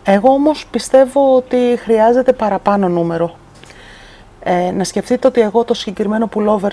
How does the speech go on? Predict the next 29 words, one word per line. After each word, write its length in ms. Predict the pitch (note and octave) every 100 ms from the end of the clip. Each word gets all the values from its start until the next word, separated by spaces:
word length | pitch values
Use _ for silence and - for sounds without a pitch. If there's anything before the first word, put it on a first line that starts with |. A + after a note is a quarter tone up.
| -
το 120 | G3+
έπλεξα 440 | G3 G#3 G3 G3+
με 100 | F#3
έξι 260 | F3+ - A#3
και 60 | A#3
μισή 220 | C4+ -
και 140 | B3+
πάλι 340 | B3+ C4 C#4 B3
είναι 180 | D4
πάρα 320 | C4 C4 A3+ G3+
πολύ 260 | F#3 F3+
ωραίο 280 | F3 E3+ F3
και 260 | F3 F#3 F3+
σταθερό. 580 | - E3 E3+ D#3+ D#3+ -
Δεν 200 | - B3
κάνει 240 | G#3+ G3+ F#3
τρύπες. 540 | - D3 C4 C4+ - - - - - - - - - - - - - - - - -
Για 260 | - F#3 G#3+
να 100 | G#3
μας 180 | G3 F3+
βγει 160 | G#3+
λοιπόν 500 | D4+ D4 - B3 G#3+
ένα 260 | G#3+ A#3 A3
ρούχο 340 | A#3+ B3 -
με 100 | F3+
το 120 | F3+ F#3
νήμα 320 | A3 A3+ G3
όμπρε 380 | G3+ F#3 F3+ E3
σωστό 680 | - F3 - - F#3 A3+